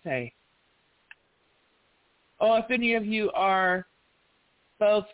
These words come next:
Survivor and Big Brother fans listening to this, I haven't really been doing updates today. I'm sorry. Um, one of the reasons is because I was trying to get ready for tonight's pod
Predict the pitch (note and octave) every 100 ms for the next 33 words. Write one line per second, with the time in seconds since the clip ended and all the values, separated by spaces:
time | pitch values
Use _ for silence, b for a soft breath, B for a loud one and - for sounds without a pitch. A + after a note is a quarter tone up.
0 | - G#3 F#3 G3 G3+ F#3+ F#3+ - F3 G3
1 | G3+ G3 G#3+ G#3 F#3+ G#3+ G#3+ G#3+ A3 G#3
2 | G#3+ A3 A3+ _ _ _ _ _ _ _
3 | _ _ - F3 G3+ - G3 G3+ G#3+ G3
4 | G3 A3 _ _ _ _ _ _ _ _
5 | _ - - G#3+ A3 G#3+ F3 F#3 E3+ F3
6 | E3+ D#3+ E3 - E3 D3+ - - D#3+ D#3+
7 | E3 D#3+ D#3+ C#3+ D#3 _ _ _ _ _
8 | _ _ F#3 G3+ - - - - _ _
9 | _ _ _ - - A#3 C#4+ A3 F#3 F3+
10 | F3 F3 F3 E3 F3+ F#3+ F3 E3 D#3+ -
11 | G3+ F#3+ F3 D#3+ - F3 E3 - D#3+ -
12 | E3+ D3+ C#3 _ E3 D#3+ D3